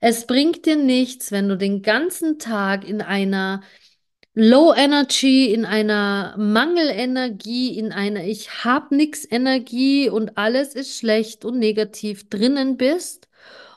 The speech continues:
und zweimal am Tag für zwei bis zehn Minuten max wahrscheinlich in einer Yes, Chakalaka, ich wohne im Ausland, äh, das, was ich mir schon immer erträumt hab, Energie drinnen bist.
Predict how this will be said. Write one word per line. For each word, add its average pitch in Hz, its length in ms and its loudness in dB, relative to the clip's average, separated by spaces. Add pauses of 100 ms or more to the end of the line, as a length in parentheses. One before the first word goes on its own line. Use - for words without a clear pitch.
(100)
und 240 560 4 (220)
zweimal 277 640 4
am 311 200 2
Tag 240 640 0
für 220 380 -2
zwei 226 560 -2
bis 247 500 -8 (160)
zehn 302 220 4
Minuten 262 500 0
max - 380 -6
wahrscheinlich 220 680 -2 (580)
in 254 200 4
einer 226 560 4
Yes, 254 480 2
Chakalaka, 247 840 0
ich 302 260 -4
wohne 254 220 -2
im 240 100 -4
Ausland, 208 1000 -4
äh, 202 380 0
das, 226 300 0
was 233 160 -6
ich 214 120 -8
mir 220 160 0
schon 208 200 -6
immer 190 200 -2
erträumt 175 520 -8
hab, 170 180 -6
Energie 170 400 -4
drinnen 160 420 -6
bist. - 400 -12